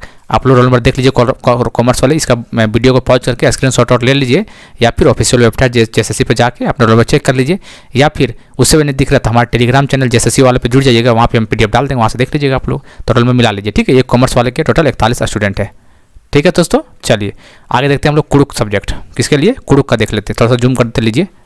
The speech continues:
स्क्रीनशॉट ले लीजिए यदि आप होंगे तो, या तो देख लीजिए ज़्यादा स्टूडेंट है, टोटल अठारह स्टूडेंट है, ठीक, कुडुक का। कितना स्टूडेंट है? टोटल अठारह स्टूडेंट देख सकते हैं आप लोग। ये भी अट्ठाईस तारीख दो, अट्ठाईस फरवरी को ग्यारह से एक बजे तक है, फर्स्ट सिटिंग में ये, ठीक,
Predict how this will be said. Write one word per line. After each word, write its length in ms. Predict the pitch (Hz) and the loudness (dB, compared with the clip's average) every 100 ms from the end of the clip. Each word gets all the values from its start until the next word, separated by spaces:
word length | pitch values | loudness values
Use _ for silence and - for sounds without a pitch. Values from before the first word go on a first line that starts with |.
| - | -8
स्क्रीनशॉट 380 | 113 127 123 120 | -2 0 0 2
ले 140 | 117 | 2
लीजिए 220 | 120 117 | 0 0
यदि 120 | 113 117 | 2 2
आप 240 | 110 - | 0 0
होंगे 160 | 113 113 | 0 0
तो, 120 | 151 | 0
या 80 | 135 | 0
तो 100 | 120 | 0
देख 180 | 147 | 0
लीजिए 140 | 139 127 | 0 0
ज़्यादा 180 | 120 127 | 2 2
स्टूडेंट 240 | - 123 | 0 -2
है, 100 | 202 - - - - | -4 -6 -18 -6 -2
टोटल 200 | 123 123 | 0 0
अठारह 280 | - 123 | 0 0
स्टूडेंट 320 | 120 - 104 101 | 0 -2 -6 -2
है, 60 | |
ठीक, 160 | - - | -2 -2
कुडुक 240 | 117 104 - | 0 -2 -2
का। 80 | 104 | -4
कितना 180 | - 131 | -2 -2
स्टूडेंट 260 | 127 139 143 | 0 2 2
है? 100 | 302 - _ _ - - | 0 -4 _ _ -20 -4
टोटल 220 | 113 170 | -2 0
अठारह 340 | 135 - 117 | 0 0 0
स्टूडेंट 320 | 117 104 101 101 | 0 -2 -4 -2
देख 140 | 107 | -4
सकते 220 | - 98 | -2 -4
हैं 60 | 98 | -2
आप 80 | 101 | -4
लोग। 120 | 101 - - - - | -6 -12 -20 -8 -2
ये 80 | 123 | 2
भी 100 | 151 | 2
अट्ठाईस 280 | 139 147 | 2 -2
तारीख 200 | - 135 | 0 0
दो, 140 | 131 143 _ _ _ | 0 -2 _ _ _
अट्ठाईस 200 | 127 147 | -2 -2
फरवरी 280 | - 135 131 | 2 2 2
को 140 | 175 247 - - | 0 -2 -4 -6
ग्यारह 260 | 123 117 127 | 0 0 0
से 140 | - | -2
एक 200 | - 117 | -4 -4
बजे 120 | 104 101 | -4 -4
तक 120 | 104 | -2
है, 100 | 104 | -2
फर्स्ट 240 | - 135 | 0 -2
सिटिंग 240 | - 110 104 | -4 -6 -4
में 120 | 101 | -4
ये, 80 | 101 | -4
ठीक, 160 | 226 | -6